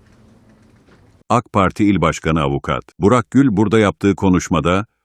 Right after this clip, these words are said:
otuz Kasım'da gerçekleştirilecek olan ak Parti sekizinci Olağan İl Kongresi için Cumhurbaşkanı Recep Tayyip Erdoğan'ın Kahramanmaraş'a geleceğini duyurdu.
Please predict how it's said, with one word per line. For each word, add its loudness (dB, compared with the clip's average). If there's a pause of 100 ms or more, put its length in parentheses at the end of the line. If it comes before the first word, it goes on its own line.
(160)
otuz 0
Kasım'da 0
gerçekleştirilecek -2
olan 0
ak -6
Parti -2
sekizinci -2
Olağan 0
İl 2
Kongresi -2
için 0 (460)
Cumhurbaşkanı 0
Recep -2
Tayyip -2
Erdoğan'ın 0 (320)
Kahramanmaraş'a 0
geleceğini 0
duyurdu. -6